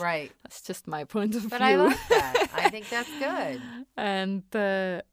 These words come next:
Speaker 2: but then instead of sitting down and writing it myself, I sat down and just wrote a really, really long email that felt mean to me, but it wasn't mean. It was just really straightforward. I, I was like, "Okay,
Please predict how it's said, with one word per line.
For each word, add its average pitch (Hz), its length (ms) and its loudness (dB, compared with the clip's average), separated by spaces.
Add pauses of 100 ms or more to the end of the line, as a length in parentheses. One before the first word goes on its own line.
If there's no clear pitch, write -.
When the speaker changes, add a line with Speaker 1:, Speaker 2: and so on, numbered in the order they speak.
(580)
Speaker 2:
but 247 180 -2
then 226 180 4
instead 220 480 2
of 202 160 2 (520)
sitting 208 360 0
down 190 240 -2
and 185 120 -4
writing 180 360 -2
it 170 160 -12
myself, 160 520 -6
I 185 60 -4
sat - 320 -8
down 151 300 -8
and 151 80 -14
just - 280 -16
wrote 151 240 -6
a 147 60 -6
really, 160 380 -12
really 160 340 -6
long 151 340 -8 (120)
email 151 360 -8
that 143 300 -8 (680)
felt 220 500 -6
mean 214 320 -2
to 226 160 -2
me, 220 240 0
but 208 160 -4
it 175 140 -6
wasn't 240 480 0 (100)
mean. 180 460 -6
It 180 200 -8
was 190 240 -4
just - 300 -14
really 160 260 -6
straightforward. 156 1000 -6 (120)
I, 165 300 -4
I 156 240 -6
was 160 200 -12
like, 151 300 -10
"Okay, 143 440 -12